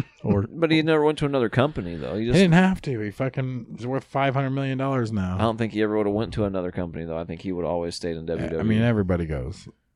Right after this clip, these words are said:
Speaker 3: Nah, Rock never would have went to
Speaker 1: Triple H and
Speaker 3: W C W.
Speaker 1: Shawn Michaels might be the only two that never did.
Speaker 3: Nah, Steve Austin wouldn't definitely go no place after he came back neither.
Speaker 1: Well, that's because he fucking wasn't from there.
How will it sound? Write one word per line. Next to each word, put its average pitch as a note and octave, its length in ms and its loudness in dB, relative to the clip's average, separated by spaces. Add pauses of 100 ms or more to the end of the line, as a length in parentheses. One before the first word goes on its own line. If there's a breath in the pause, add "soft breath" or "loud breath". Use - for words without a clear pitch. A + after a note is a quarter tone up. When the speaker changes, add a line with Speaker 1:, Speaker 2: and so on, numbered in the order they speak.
(120)
Speaker 3:
Nah, B1 280 -12
Rock E2+ 260 -8
never B1+ 200 -10
would C#2 100 -10
have C#2+ 60 -10
went C#2+ 120 -14
to - 40 -4
Speaker 1:
Triple A#2 240 2
H A2 60 0
and G#2+ 60 -2
Speaker 3:
W G2+ 160 -4
C - 60 -6
W. G2 120 4
Speaker 1:
Shawn G2 60 4
Michaels F2+ 420 0
might E2 180 -2
be E2+ 80 -4
the D#2+ 120 -6
only D#2 160 -4
two D#2 220 -6
that C2+ 140 -10
never C#2 200 -8
did. C2+ 360 -12
Speaker 3:
Nah, G1+ 280 -12
Steve G2 260 -4
Austin F#2+ 280 -4
wouldn't D#2+ 200 -10
definitely D#2+ 320 -10
go E2 100 -8
no D#2 160 -12
place D#2+ 240 -10
after D#2 200 -10
he E2 100 -10
came D#2+ 200 -14
back D2+ 220 -8
neither. D#2+ 300 -12
Speaker 1:
Well, A#2 240 -4
that's A#2 240 -6
because G#2 280 0
he G#2+ 140 0
fucking G2+ 640 -4
wasn't F#2 340 -2
from A2+ 200 -2
there. C#2 320 -8